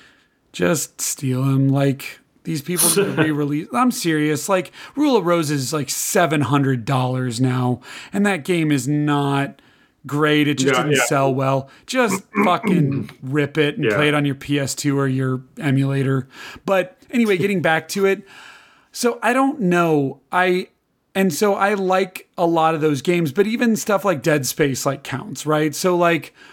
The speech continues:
Speaker 1: I like that stuff. And then even, like, recently I went back to Splatterhouse and, like, the twenty ten Splatterhouse. But I don't think, like, again, that's the survival horror fan. So I think I need to play those favorites, kinda like I do with horror movies,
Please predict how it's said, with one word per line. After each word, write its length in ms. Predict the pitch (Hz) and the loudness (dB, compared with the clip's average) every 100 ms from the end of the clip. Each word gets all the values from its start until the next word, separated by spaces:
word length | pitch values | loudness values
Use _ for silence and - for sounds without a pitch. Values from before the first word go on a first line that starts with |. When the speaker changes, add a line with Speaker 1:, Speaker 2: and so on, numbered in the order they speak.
| - - - _ _ _ _ _ _ | -20 -20 -20 _ _ _ _ _ _
Speaker 1:
I 320 | 180 190 214 208 | 0 2 4 2
like 320 | 190 180 139 | 2 2 2
that 240 | 151 147 - | 0 0 -4
stuff. 460 | - 135 131 - - | -4 -6 -8 -8 0
And 140 | 220 | 2
then 120 | 233 | 4
even, 340 | 233 233 233 214 | 4 2 2 2
like, 180 | 196 | 0
recently 320 | 175 190 202 175 | -2 -4 -2 0
I 40 | |
went 140 | 170 165 | 0 0
back 160 | 165 | 0
to 60 | - | -2
Splatterhouse 760 | 135 - 151 147 147 151 143 156 | -8 0 2 2 2 2 0 0
and, 80 | 147 | -2
like, 100 | 131 | -2
the 60 | |
twenty 280 | 135 151 147 | -2 0 0
ten 200 | 139 143 135 | 0 -2 -2
Splatterhouse. 640 | - 147 147 143 147 147 - - - _ _ _ _ | 0 0 2 2 0 -2 -14 -20 -20 _ _ _ _
But 220 | 156 196 196 | -2 2 4
I 60 | |
don't 160 | 208 185 | 2 2
think, 220 | 196 175 | 0 2
like, 180 | 175 165 | 2 2
again, 380 | 170 151 147 139 | 0 2 2 2
that's 240 | 139 - | -2 -4
the 100 | 156 | -4
survival 460 | - 156 147 143 127 | 0 2 2 2 0
horror 460 | 139 135 131 131 - | 0 0 -2 -6 -12
fan. 480 | - 143 131 131 117 - - - | -2 0 0 -4 -10 -14 -20 -20
So 220 | - 208 190 | -2 2 2
I 100 | 180 | 2
think 160 | 240 | 0
I 60 | 277 | 2
need 140 | 262 | 2
to 80 | 226 | 0
play 280 | - 180 180 | 0 0 2
those 260 | 175 147 - | 2 -2 -2
favorites, 680 | - 147 143 170 175 - | 2 2 4 0 0 -8
kinda 200 | - 214 226 | -2 0 2
like 100 | 214 | 0
I 40 | |
do 200 | 175 196 | -2 0
with 240 | 180 156 123 | 2 0 0
horror 360 | 123 160 165 | 0 2 4
movies, 540 | 180 185 196 202 185 | 2 0 0 -2 -4